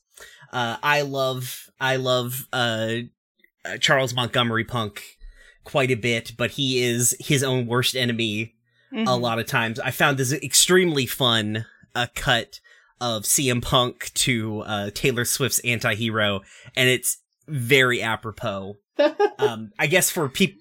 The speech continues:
Speaker 1: yeah, for people who don't follow wrestling, about a year ago, after a, a,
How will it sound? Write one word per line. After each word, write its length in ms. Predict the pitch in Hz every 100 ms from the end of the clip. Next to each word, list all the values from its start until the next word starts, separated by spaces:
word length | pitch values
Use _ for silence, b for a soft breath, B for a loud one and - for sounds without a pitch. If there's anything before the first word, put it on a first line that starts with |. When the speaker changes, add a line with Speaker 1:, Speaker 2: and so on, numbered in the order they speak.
| -
Speaker 1:
yeah, 260 | 175 170 131
for 140 | 180
people 220 | 202 202
who 80 | 202
don't 240 | 151 143 156
follow 380 | 156 131 123
wrestling, 460 | 110 113 - 131 113
about 360 | 120 151 175 160
a 40 |
year 440 | 113 123 147 156 131
ago, 420 | 120 107 101 101 B B B
after 580 | 151 147 - 147 123 - -
a, 220 | 127 127
a, 360 | 120 113 113